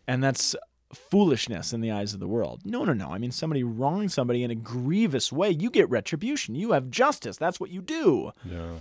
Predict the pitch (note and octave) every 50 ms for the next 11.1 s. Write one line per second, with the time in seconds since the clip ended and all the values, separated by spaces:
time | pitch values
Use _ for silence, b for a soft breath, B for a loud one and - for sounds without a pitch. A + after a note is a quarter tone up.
0 | D#2 - - F3+ - - E3+ E3+ F#3 G3+ A3 - - D3 C3+ B2+ C3+ D3+ E3+ F#3+
1 | G3 F#3+ F3 D#3 C#3+ - - D3 B2 C3+ B2 - C3+ C3+ C3 B2+ B2 B2 A#2 A#2
2 | A#2 A2 - A#2 A2 A2 G#2+ - - - - - B2 A2+ - D#3+ A3 A2+ A2 -
3 | - B2 A#2 G#2+ - A2+ A2+ - - C#3 C3+ A2 F#2+ G2 F#2+ - D#2+ - - -
4 | G2+ G2 G2+ - A2 F2+ E2 G2 E2+ D#2 - F#2 F#2+ D2 C#2+ D2+ - - C#2 A#1
5 | G1+ G1+ - _ _ - B2 G2 F#2+ F#2 F#2 F2+ E2 D2 B B B _ - A#2
6 | A#2+ B2 B2 A#2+ B2 - A#2 G2+ A2 G#2+ G#2+ G#2+ G#2 G2+ G2 G2 G2 G2 F#2 -
7 | - E2+ - - E2 D#2 - B1+ B1 C#2+ - E2 C#2 - - - F#2 F#2+ A2 -
8 | - - - - G#2+ G2 G2 G#2+ G#2+ G#2 G2+ - E2+ E2 - - - - - -
9 | - D2 - - - G1+ - - _ - - G#2+ - - A2+ G2 - - - _
10 | _ - _ _ _ - G#2 G2 - - C3+ A#2+ G#2+ F#2+ - - - - - -
11 | - -